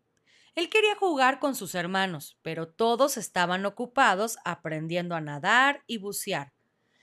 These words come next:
Y a nuestro cocodrilo no le gustaba nadar y mucho menos bucear. Al no tener con quién jugar, se sentía solo, de modo que el pequeño cocodrilo tomó una decisión.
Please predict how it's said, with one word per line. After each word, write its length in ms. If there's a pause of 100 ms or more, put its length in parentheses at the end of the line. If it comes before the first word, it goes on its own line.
(140)
Y 180
a 80
nuestro 440
cocodrilo 920
no 280
le 160
gustaba 500
nadar 600 (280)
y 140
mucho 420
menos 480
bucear. 560 (1400)
Al 160
no 140
tener 300
con 180
quién 240
jugar, 600
se 160
sentía 540
solo, 560 (580)
de 140
modo 520
que 120
el 120
pequeño 480
cocodrilo 720
tomó 480
una 280
decisión. 640